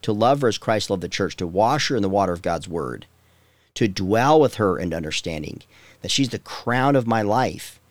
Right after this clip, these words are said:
that he who finds a, a wife finds a good thing and obtains favor from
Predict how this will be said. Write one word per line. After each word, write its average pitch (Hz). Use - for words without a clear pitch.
that 98
he 143
who 147
finds 123
a, 101
a 92
wife 117
finds 110
a 101
good 139
thing 139
and 101
obtains 117
favor 117
from 95